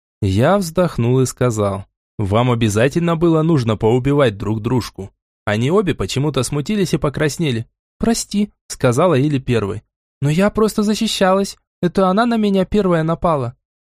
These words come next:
«А ты просто вывела меня из себя», парировала Мила. «Ну все, хватит», сказал я немного сурово. Посмотрел сначала на одну, потом на другую и продолжил.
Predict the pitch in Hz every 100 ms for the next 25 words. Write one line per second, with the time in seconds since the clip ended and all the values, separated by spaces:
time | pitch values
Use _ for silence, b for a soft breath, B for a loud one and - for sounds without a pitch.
0 | _ 196 - 240 233 220 247 247 269 202
1 | 175 185 196 196 185 - 196 180 170 _
2 | - 127 151 127 123 127 139 127 98 -
3 | _ - 101 131 131 - 151 107 - 127
4 | 139 101 95 _ _ _ - - 107 107
5 | 170 175 165 151 147 139 127 135 127 101
6 | 95 - _ _ - 113 170 175 226 233
7 | - 156 180 175 170 165 165 175 220 -
8 | - 107 143 143 131 120 131 147 214 196
9 | 160 160 156 139 127 107 98 95